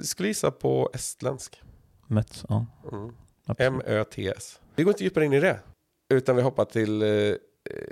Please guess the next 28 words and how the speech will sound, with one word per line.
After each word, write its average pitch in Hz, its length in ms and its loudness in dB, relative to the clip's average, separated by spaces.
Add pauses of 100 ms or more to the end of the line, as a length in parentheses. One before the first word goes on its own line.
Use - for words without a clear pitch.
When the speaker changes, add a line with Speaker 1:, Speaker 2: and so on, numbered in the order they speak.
(180)
Speaker 1:
scramble 107 680 2
rates. - 580 0 (360)
Speaker 2:
Ja, 139 260 6
ja, 151 120 6
ja, 143 180 4
ja, 123 160 4
ja. 113 260 2
Speaker 1:
Den 151 140 4
hade 202 200 2
jag 180 100 4
inte 196 180 -4
med 127 340 2
på, 104 360 0 (100)
på 113 120 0
F 113 160 -4
B 143 80 0
O 175 180 2
av 143 200 2
någon 120 220 2
anledning 98 340 -2
som - 120 -4
jag 110 40 0
inte - 100 -10
kommer 131 120 0
ihåg 147 120 4
nu. 208 160 4 (220)
Speaker 2:
Mm. 113 160 4
Speaker 1:
Men... 143 280 2